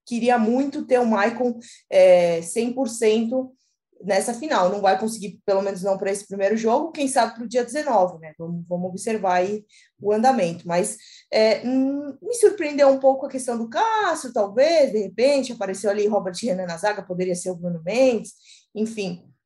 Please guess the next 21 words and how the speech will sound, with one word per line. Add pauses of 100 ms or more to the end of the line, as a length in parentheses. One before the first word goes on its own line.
(100)
é,
Robert
que
foi
muito
bem
na
partida,
gostei. (300)
É,
mas
no,
no
geral
não,
assim,
já
era
mais
ou
menos